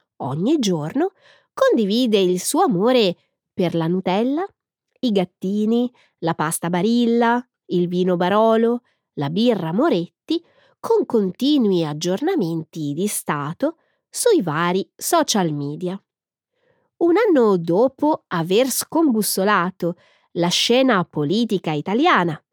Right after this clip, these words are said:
con le sue idee di estrema destra, Salvini, oggi il politico italiano più potente,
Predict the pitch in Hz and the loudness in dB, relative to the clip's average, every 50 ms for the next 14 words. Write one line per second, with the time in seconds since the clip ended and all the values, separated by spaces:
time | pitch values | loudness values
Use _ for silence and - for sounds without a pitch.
0 | _ _ _ _ _ _ _ _ - 226 226 214 202 190 185 175 - - - 285 | _ _ _ _ _ _ _ _ 2 2 4 4 4 2 2 2 0 0 0 2
1 | 320 302 220 175 165 160 156 156 175 180 208 220 214 202 185 170 160 175 165 156 | 2 2 2 2 0 0 -2 -2 -2 0 2 2 2 2 0 -2 -4 -6 -6 -6
2 | 147 160 - - - - 202 240 254 226 180 151 160 165 160 151 151 156 - - | -6 -6 -10 -10 -4 -2 0 2 2 2 0 0 -2 -4 -4 -6 -6 -8 -10 -12
3 | - - 269 320 - _ _ _ _ _ _ _ _ _ _ _ _ _ - - | -8 -8 -8 -8 -8 _ _ _ _ _ _ _ _ _ _ _ _ _ -4 -2
4 | 254 294 302 254 208 202 202 208 208 262 339 - - _ _ _ _ _ _ _ | 0 2 2 2 2 0 0 0 0 -2 -2 -4 -8 _ _ _ _ _ _ _
5 | _ _ _ _ _ _ 180 196 214 208 190 226 240 240 233 208 - - 175 170 | _ _ _ _ _ _ 0 2 2 2 2 2 2 2 0 0 -2 -4 -4 -2
6 | 180 202 233 233 254 233 - 196 180 170 170 170 170 180 208 220 226 233 220 208 | -2 -2 -2 -2 -4 -2 0 0 -2 -2 -2 -4 -2 0 2 4 4 4 4 2
7 | 185 175 - _ _ _ _ _ _ _ - 262 277 349 370 359 _ - 156 156 | 0 0 -4 _ _ _ _ _ _ _ 0 2 4 4 2 0 _ -6 -6 -4
8 | - 175 180 196 233 247 254 - - 339 - | -2 -2 -2 0 -2 -2 -4 -6 -10 -10 -12